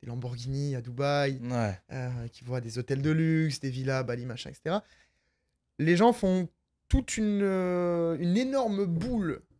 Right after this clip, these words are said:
Speaker 1: de, de, de tout ça, comme si c'était, euh, comme si c'était quelque chose de très dur, comme si c'était quelque chose d'énorme de se lancer dans le
Speaker 2: Mm.
Speaker 1: business.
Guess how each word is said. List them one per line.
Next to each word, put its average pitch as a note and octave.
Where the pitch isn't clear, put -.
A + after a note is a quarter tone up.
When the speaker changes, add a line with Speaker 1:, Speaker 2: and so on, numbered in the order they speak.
Speaker 1:
de, D3
de, D3
de C#3+
tout C#3+
ça, B3
comme G3
si -
c'était, E3
euh, C3
comme -
si -
c'était -
quelque C3+
chose C#3+
de B2+
très -
dur, B3+
comme E3
si -
c'était -
quelque C#3
chose C#3
d'énorme F#3+
de E3
se -
lancer D#3
dans A#2+
le A#2
Speaker 2:
Mm. -
Speaker 1:
business. F3